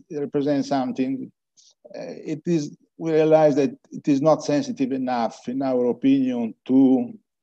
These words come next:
to check the quality of, of the sterile mail you are producing, because it is difficult to be standardized,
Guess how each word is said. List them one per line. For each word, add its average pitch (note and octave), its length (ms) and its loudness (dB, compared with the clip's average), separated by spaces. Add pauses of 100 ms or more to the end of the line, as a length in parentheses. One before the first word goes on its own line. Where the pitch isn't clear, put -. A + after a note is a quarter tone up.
(160)
to B2 100 -4
check C3 300 2
the D#3 120 0
quality A2+ 640 0 (760)
of, A#2+ 500 -4
of A#2 40 -6
the A#2+ 80 -2
sterile A#2 300 -2
mail A#2 240 -4
you A2+ 160 -4
are G#2+ 160 -4
producing, G2+ 800 -8 (180)
because B2 400 -4
it C3+ 300 -6
is A#2+ 140 0
difficult A#2+ 540 -4
to A#2 80 -4
be A#2 140 -2
standardized, A2 880 -6